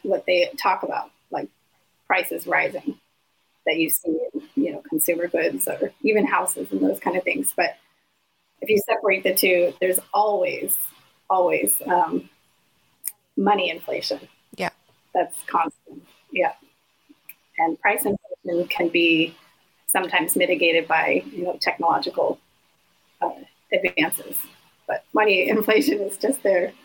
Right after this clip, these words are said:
Speaker 2: Mm-hmm.
Speaker 1: and it's, it's at, uh, you know, almost out of control.
Speaker 2: Yeah, you can definitely see it when you just go into the grocery store. I was, uh, visiting family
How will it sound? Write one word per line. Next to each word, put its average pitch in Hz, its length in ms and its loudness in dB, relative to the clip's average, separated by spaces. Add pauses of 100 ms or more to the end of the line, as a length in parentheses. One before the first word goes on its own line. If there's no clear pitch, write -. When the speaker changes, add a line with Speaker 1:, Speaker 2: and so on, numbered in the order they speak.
Speaker 2:
Mm-hmm. 185 300 -12 (320)
Speaker 1:
and 180 140 2
it's, 160 180 0 (500)
it's 185 160 0
at, 170 340 0
uh, 165 280 2 (920)
you - 100 -8
know, - 80 -10 (200)
almost - 300 -2
out 165 140 2
of - 60 -6
control. 160 500 0 (1200)
Speaker 2:
Yeah, 185 300 4
you 180 200 -2
can 202 160 4
definitely 190 380 4
see 196 220 2
it 180 100 6
when 165 120 0
you 165 300 0
just - 380 -2
go 175 160 6
into 170 200 4
the 160 100 4
grocery 175 340 2
store. 143 380 -2 (680)
I 180 140 6
was, 170 260 0
uh, 160 240 6
visiting 175 640 2 (180)
family 180 840 2